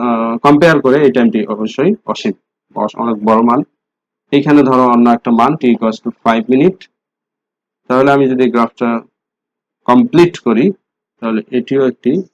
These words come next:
exponential graph পাবো, যেটি minus ওয়াই অ্যাক্সিস থেকে শুরু করে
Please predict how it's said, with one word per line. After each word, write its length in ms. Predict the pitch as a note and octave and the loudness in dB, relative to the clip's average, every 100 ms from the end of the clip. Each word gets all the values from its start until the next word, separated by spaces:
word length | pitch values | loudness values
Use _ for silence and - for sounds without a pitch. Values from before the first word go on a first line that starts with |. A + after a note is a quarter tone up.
| _ _ _ _ _ _ _ _ | _ _ _ _ _ _ _ _
exponential 800 | A#2 A2+ - A#2 A2 G#2 G2+ B2 E3+ - _ _ _ _ _ _ _ _ _ _ _ _ | -10 -10 -8 -4 -2 -2 -2 -2 -2 -8 _ _ _ _ _ _ _ _ _ _ _ _
graph 300 | G#2+ G2+ G#2+ - _ - | -8 -4 -4 -6 _ -4
পাবো, 260 | G2+ F2+ - _ _ _ _ _ _ _ _ _ _ _ _ - | -4 -4 -10 _ _ _ _ _ _ _ _ _ _ _ _ -6
যেটি 240 | A#2 A#2+ A#2+ | -2 0 2
minus 380 | A#2 A2+ B2 D#3+ C#3+ | 2 2 2 0 2
ওয়াই 140 | B2 | 2
অ্যাক্সিস 300 | A#2 - A2+ - | 2 -4 -16 -12
থেকে 180 | G#2+ A2 | -10 -6
শুরু 220 | B2 A2 | -4 -4
করে 180 | G#2+ C#3+ | -2 -2